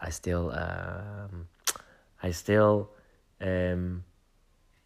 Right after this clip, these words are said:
was able to, um, buy some flowers. <laughs> And normally they get delivered today with some chocolates.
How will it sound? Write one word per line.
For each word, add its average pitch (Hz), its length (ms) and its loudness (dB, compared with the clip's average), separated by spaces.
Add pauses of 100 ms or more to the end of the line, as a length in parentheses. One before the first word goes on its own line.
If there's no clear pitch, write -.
(340)
was 95 180 -2
able 110 360 6
to, 123 600 2 (100)
um, 82 1800 -8
buy 101 120 0
some 95 140 0
flowers. 90 500 -6 (140)
<laughs> - 60 6 (460)
And 95 100 -4
normally 92 260 0
they 92 140 2
get 87 200 0
delivered 90 540 -2 (220)
today 95 680 4 (380)
with 87 120 -8
some 82 100 -6
chocolates. - 560 -4